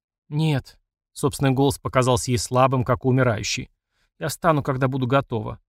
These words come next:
Она поняла, что Морган пытается ей помочь, и Танахая почувствовала, как её наполнило неожиданное чувство любви к нему. "Не бойся", — сказала она, задыхаясь, — "со мной скоро всё будет в порядке".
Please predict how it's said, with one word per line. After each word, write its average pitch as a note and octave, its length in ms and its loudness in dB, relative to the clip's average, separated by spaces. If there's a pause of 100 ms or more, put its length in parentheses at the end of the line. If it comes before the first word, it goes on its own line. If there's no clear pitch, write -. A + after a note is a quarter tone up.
(540)
Она F3 160 2
поняла, A#3+ 300 2
что - 160 -2
Морган G#3+ 360 2
пытается G3 480 -2
ей F#3 120 -2
помочь, C#3+ 500 0
и D3+ 80 -8
Танахая C#3+ 480 0
почувствовала, C#3 600 -2
как - 180 -4
её C#3 120 2
наполнило D3 480 2
неожиданное C3+ 520 2
чувство D3 340 -4
любви B2+ 300 0
к - 100 -6
нему. A2+ 280 -2 (760)
"Не E3+ 140 -2
бойся", — C#3 520 0
сказала B2+ 380 0
она, A#2+ 120 2
задыхаясь, — A#2 560 -4
"со D#3 140 -2
мной D#3 120 0
скоро C#3+ 240 -4
всё - 180 -4
будет C3+ 180 -4
в - 60 -20
порядке". B2 480 -4